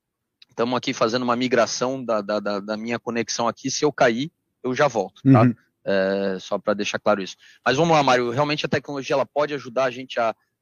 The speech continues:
Speaker 1: a combater esse movimento que, que, né, tá, tá se consolidando em, em vários países pelo mundo, assim, de governos controlarem cada vez mais a mídia e não aceitarem,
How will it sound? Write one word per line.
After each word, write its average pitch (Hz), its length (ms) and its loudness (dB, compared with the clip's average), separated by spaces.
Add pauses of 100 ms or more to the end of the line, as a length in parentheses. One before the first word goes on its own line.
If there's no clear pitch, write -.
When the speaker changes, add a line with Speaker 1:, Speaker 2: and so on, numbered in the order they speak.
Speaker 1:
a 104 80 -2
combater 135 580 -2
esse 131 200 -4
movimento 120 800 -10
que, 110 280 -6
que, 101 460 -8 (240)
né, 113 260 4
tá, 101 240 4 (400)
tá 107 160 4
se - 160 -4
consolidando 117 680 0
em, 110 180 -10 (460)
em 107 220 0
vários 117 280 6
países 110 260 2
pelo 110 200 -4
mundo, 117 360 -4
assim, 117 300 -8
de 107 100 -10
governos 110 600 0
controlarem 110 480 2
cada 107 200 2
vez 110 220 -4
mais 110 200 -2
a 107 60 2
mídia 110 380 -4
e 107 80 0
não 117 180 -2
aceitarem, 113 640 0